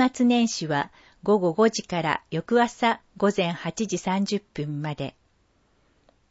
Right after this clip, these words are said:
歯科は日曜日祝日、年末年始、お盆のみ、午前十時から午後二時三十分まで。小児科は土曜日のみ、午後七時から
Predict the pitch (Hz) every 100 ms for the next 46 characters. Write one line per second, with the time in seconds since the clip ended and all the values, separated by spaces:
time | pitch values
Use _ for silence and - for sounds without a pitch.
0 | _ - - 262 240 196 151 - _ _
1 | - 180 - 233 254 240 220 151 - -
2 | - - 185 180 180 - - 160 - _
3 | - 202 247 233 240 - 240 240 220 -
4 | - 147 147 - - _ 175 170 240 233
5 | 165 190 185 151 151 _ - - - 185
6 | 185 175 170 156 226 240 220 - 175 151
7 | - - 202 208 180 208 220 190 - 208
8 | 226 240 - - 170 156 160 156 135 -
9 | _ _ _ _ _ _ _ _ _ _
10 | _ _ _ - - 247 247 240 - 214
11 | 214 214 - _ _ - 190 233 254 233
12 | 165 180 175 156 151 - _ - 190 180
13 | 165 - - 226 214 - 170 151